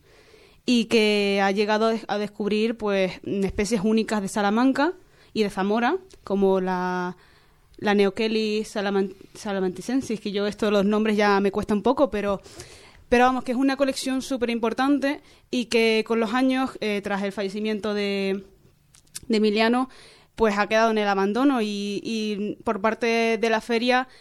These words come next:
pues hemos decidido darle un poco más de visibilidad, intentar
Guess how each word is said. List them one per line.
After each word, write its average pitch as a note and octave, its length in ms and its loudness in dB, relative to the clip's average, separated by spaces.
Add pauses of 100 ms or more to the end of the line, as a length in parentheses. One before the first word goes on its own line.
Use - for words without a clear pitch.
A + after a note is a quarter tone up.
(180)
pues A3+ 160 0
hemos A3+ 160 0
decidido A3+ 320 0
darle A3+ 180 2
un A3 80 -4
poco A3+ 180 -4
más A3+ 160 -2
de A3 80 -2
visibilidad, A#3 640 0
intentar A3 560 -4